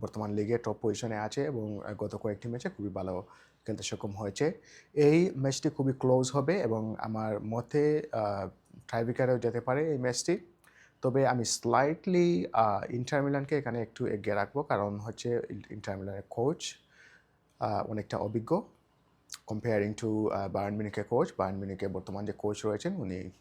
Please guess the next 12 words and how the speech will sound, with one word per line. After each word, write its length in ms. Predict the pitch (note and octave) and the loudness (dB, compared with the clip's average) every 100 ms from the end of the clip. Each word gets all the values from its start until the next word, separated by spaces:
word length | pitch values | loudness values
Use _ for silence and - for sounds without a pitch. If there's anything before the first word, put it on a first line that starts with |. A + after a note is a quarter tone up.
| G2 | -10
আহ, 140 | F#2 | -8
ভিনসেন্ট 600 | F#2+ G#2 G2+ A2+ G2+ F#2+ - _ _ _ | -6 -4 -2 -2 -4 -8 -14 _ _ _
কম্পানি। 520 | - B2+ C3+ C#3+ D3+ F#3+ - - _ _ _ _ _ _ _ _ _ _ _ | -6 -4 0 0 0 -4 -12 -20 _ _ _ _ _ _ _ _ _ _ _
আহ, 160 | - A2+ | -4 -2
উনি 260 | C#3 C#3+ D3 | 0 0 0
কয়েকদিন 360 | - C3 C3 C3+ | 2 2 2 0
আগে 200 | A2+ A2 | 0 -2
রিটায়ার্ড 400 | A2 - G#2+ G2+ | -2 0 0 0
হয়েছেন 380 | A2 G#2+ - D#3+ | 0 0 -2 -4
এবং 300 | A#2+ A2 A2+ | -2 -2 -2
উনার, 600 | A2+ A2 G#2 G#2+ G#2+ G2+ - - | -2 0 0 2 2 0 -6 -6
আহ, 140 | G#2 | -4